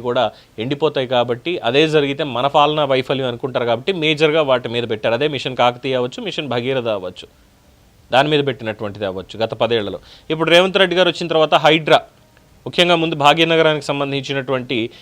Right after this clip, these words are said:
ఈ చెరువులన్నింటినీ కూడా క్లియర్ చేసుకుంటూ వస్తోంది. రేపన్న రోజు స్టేట్ వైడ్ అంతా కూడా దాన్ని విస్తరిస్తే అప్పుడు చెరువులకి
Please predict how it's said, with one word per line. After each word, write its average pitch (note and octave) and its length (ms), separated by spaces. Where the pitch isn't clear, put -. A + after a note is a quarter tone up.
ఈ A#2+ 120
చెరువులన్నింటినీ D3 640
కూడా C3+ 160
క్లియర్ C3+ 300
చేసుకుంటూ C3 380
వస్తోంది. B2+ 340
రేపన్న G3 380
రోజు F3+ 200
స్టేట్ E3 300
వైడ్ E3 200
అంతా D3+ 220
కూడా D3+ 160
దాన్ని C#3+ 200
విస్తరిస్తే D3 440
అప్పుడు F3+ 280
చెరువులకి D#3+ 380